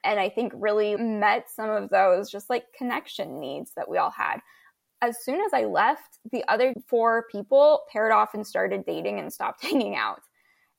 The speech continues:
And none of those relationships were healthy or lasted. But I think it, it kind of seemed like it happened because as soon as there wasn't a fifth person who,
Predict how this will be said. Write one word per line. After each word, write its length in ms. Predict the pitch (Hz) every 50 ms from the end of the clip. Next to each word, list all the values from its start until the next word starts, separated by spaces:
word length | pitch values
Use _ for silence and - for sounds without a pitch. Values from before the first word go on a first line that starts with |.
| _ -
And 640 | 240 240 233 220 220 220 214 208 214 214 - - -
none 280 | 220 226 202 190 196 247
of 120 | 311 339
those 200 | 359 349 330 277
relationships 960 | 254 220 190 185 220 262 - - 240 226 - - 202 196 - - - - - -
were 200 | - 214 226 220
healthy 520 | 208 - 202 180 185 247 - - 262 240 -
or 180 | - 185 180
lasted. 800 | 139 123 131 135 190 214 - - - - - 104 107 - - - - -
But 260 | 254 - - 233 226
I 120 | 233 233 220
think 320 | - 220 226 277 339 -
it, 80 | - - - _ _ _ _ _ _ _
it 300 | - 254 247 494 - -
kind 340 | - 214 226 233 233 320 370
of 760 | 403 415 427 403 381 339 311 - _ _ _ _ _ - 240
seemed 380 | - - - 202 220 330 403 392
like 200 | 349 359 320 -
it 100 | - -
happened 480 | - 190 196 - - - 262 247 226
because 300 | 214 208 - - 214 190
as 180 | 196 202 - -
soon 180 | 233 233 240
as 120 | 240 226 226
there 140 | 220 214 208
wasn't 320 | 202 208 214 226 226 -
a 100 | - 220
fifth 380 | 214 - - 240 233 233 - -
person 480 | - 240 220 220 220 - 254 247 254 254
who, 380 | 247 214 214 208 202 180 -